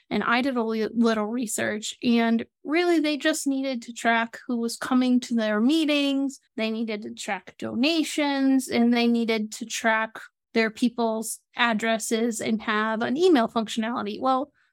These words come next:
there was a church software that worked just fine for them. And that particular church software was fifty dollars a month. It's called Breeze. The, not fifty dollars per user per month,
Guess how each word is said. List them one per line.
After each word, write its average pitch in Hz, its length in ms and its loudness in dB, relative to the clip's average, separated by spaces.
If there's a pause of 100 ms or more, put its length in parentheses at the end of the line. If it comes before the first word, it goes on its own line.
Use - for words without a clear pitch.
there 370 100 2
was 370 120 4
a 277 60 2
church 349 400 0
software - 640 -4 (120)
that 247 120 2
worked 254 320 -2
just 330 400 0
fine 269 400 2
for 208 220 -4
them. 214 420 -2 (140)
And 269 360 6
that 247 300 0
particular 294 460 2
church 233 340 -6
software 214 680 -2 (180)
was 240 220 2
fifty 285 320 0
dollars 247 380 4
a 226 40 2
month. 302 380 6 (340)
It's - 80 -16
called 226 240 0
Breeze. 233 580 0 (280)
The, 302 240 2
not 254 340 4
fifty 359 260 4
dollars 320 320 6
per 330 160 2
user 311 300 2
per 233 160 -4
month, 226 300 -2